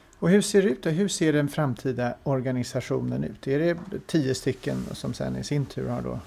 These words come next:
hundra som de drar in i olika projekt? Eller är det slut med öppna kontorslandskap där alla sitter i samma,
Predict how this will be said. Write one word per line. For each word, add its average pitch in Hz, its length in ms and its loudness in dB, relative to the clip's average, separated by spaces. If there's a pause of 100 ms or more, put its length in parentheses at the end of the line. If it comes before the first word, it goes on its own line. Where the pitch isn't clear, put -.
(120)
hundra 127 560 0
som 127 200 -6
de - 200 -6 (640)
drar 131 260 2
in 143 240 2
i 123 80 0
olika 113 280 -2
projekt? - 520 -6
Eller 131 240 -4 (460)
är 135 100 2
det 139 60 4
slut - 420 4
med 135 160 -2
öppna 131 240 -4
kontorslandskap - 760 -2
där 127 80 -6
alla - 120 -6
sitter - 280 -8
i - 40 -4
samma, - 420 -6